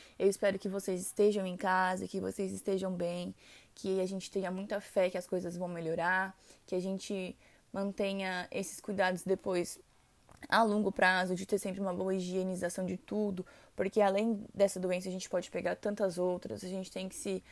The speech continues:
atentar mais a isso, a gente tem que priorizar o que é realmente priorizável na nossa vida, a gente tem que,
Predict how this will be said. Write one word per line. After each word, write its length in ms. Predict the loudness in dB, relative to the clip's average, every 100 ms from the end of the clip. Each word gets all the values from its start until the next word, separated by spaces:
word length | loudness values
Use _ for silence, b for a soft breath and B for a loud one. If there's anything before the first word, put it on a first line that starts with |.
| B B
atentar 500 | -6 -2 -2 -2 -2
mais 240 | 0 0
a 120 | 2
isso, 440 | 2 0 0 -4 -8
a 40 |
gente 220 | -6 -8
tem 200 | -6 -6
que 160 | -4 -8 b b 0
priorizar 800 | 6 6 6 4 6 6 6 0 -10 -12
o 100 | -6
que 140 | 4
é 40 | 8
realmente 500 | 8 8 6 0 4
priorizável 680 | 12 12 12 10 10 10 6
na 140 | 4
nossa 300 | 4 4 2
vida, 520 | 0 0 0 4 2 0 B B B B
a 120 | -2
gente 280 | 0 -2 -2
tem 180 | -4 -4
que, 440 | 0 0 0 -2